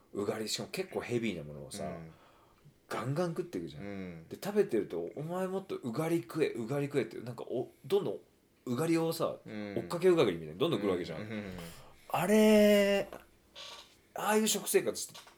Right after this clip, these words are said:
Speaker 1: る都会の人で、運動してなかったら、
Speaker 2: やばいと思う。
Speaker 1: もう糖尿病リスクすっごい高い。
Speaker 2: めちゃくちゃ高いと思う。しかも白いやつじゃん。白いうがりじゃん。
Speaker 1: そう、白いうがり。
Speaker 2: だから精製されてるやつだからさ、まあ、お米もそうだ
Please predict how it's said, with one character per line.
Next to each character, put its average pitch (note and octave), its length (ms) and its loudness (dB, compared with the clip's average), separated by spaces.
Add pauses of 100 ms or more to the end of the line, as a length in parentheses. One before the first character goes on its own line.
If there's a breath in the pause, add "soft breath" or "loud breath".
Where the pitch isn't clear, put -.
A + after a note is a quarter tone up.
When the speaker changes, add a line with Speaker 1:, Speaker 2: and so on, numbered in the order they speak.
(120)
Speaker 1:
る C#3 400 0 (480 soft breath)
都 A#2+ 120 -4
会 C3 260 0
の B2 80 -4
人 A2+ 240 -4
で、 E2 340 -2 (540 soft breath)
運 A#2+ 180 -4
動 A#2+ 100 2
し A#2+ 100 -2
て A#2+ 60 -2
な A2 120 -2
か D#2+ 60 -6
っ - 40 -12
た - 160 -10
ら、 D2 320 -2
Speaker 2:
や A2 240 -4
ば C3+ 140 4
い - 40 -4
と - 100 -12
思 F3 100 -2
う。 - 20 0
Speaker 1:
も A#3+ 80 2
う - 40 -2
糖 A3 40 -2
尿 F#3+ 240 4
病 E3 160 4
リ C#3 80 2
ス - 160 -8
ク F#2+ 100 -14
す - 280 -12
っ - 80 -20
ご D4+ 120 -2
い D4+ 60 0
高 - 100 -4
い。 D3+ 60 2
Speaker 2:
め F#3+ 100 2
ち - 240 -2
ゃ A3+ 60 -2
く - 180 -12
ち - 120 -4
ゃ G3+ 40 -2
高 F#3 220 -4
い B2 60 -2
と F#2+ 60 -8
思 E2 80 -14
う。 - 120 -18
し - 140 -6
か F3 120 2
も G#2+ 140 -4
白 F3+ 320 2
い A2 80 2
や E2+ 100 -4
つ - 120 -14
じ - 60 -18
ゃ - 20 -20
ん。 - 40 -14
白 F3 260 2
い G#2+ 100 2
う - 20 -8
が F#2 120 0
り F2 60 -6
じ F2 120 -10
ゃ - 20 -12
ん。 - 20 -10
Speaker 1:
そ F#2+ 120 -6
う、 D#2+ 60 -6
白 D#2+ 200 -8
い D2 80 -8
う C#2+ 40 -12
が C#2 80 -10
り。 B1+ 60 -12
Speaker 2:
だ - 60 -16
か - 60 -20 (160)
ら A#2 60 -8
精 F3+ 220 0
製 F3 180 0
さ E3+ 160 2
れ D#3 100 2
て D#3 100 0
る D3 60 2
や C#3+ 80 2
つ - 80 -12
だ F#2 80 -8
か E2+ 60 -8
ら E2 60 -14
さ、 F#2 80 -20
ま G2 120 -8
あ、 - 20 -2
お G#2 40 -6
米 B2+ 240 -4
も A#2+ 120 -8
そ A2+ 160 -10
う E2 40 -12
だ D#2 60 -16